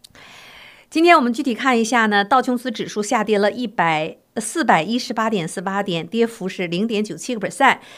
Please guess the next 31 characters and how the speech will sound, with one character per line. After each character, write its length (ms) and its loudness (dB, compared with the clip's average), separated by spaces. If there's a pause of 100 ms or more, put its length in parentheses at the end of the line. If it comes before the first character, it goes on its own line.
收 180 0
报 240 6
四 160 -6
万 160 2
两 240 -4
千 300 -4
五 120 -4
百 160 0
七 160 -10
十 80 -10
三 140 -4
点 160 -6
七 160 -6
三。 340 0 (280)
纳 180 -2
斯 80 -14
达 140 4
克 180 0
指 160 -8
数 160 -4
下 180 -2
跌 140 -4
了 100 0
两 180 0
百 140 0
三 220 -2
十 100 -6
五 120 -6
点 120 -4
二 240 -2
五， 400 -2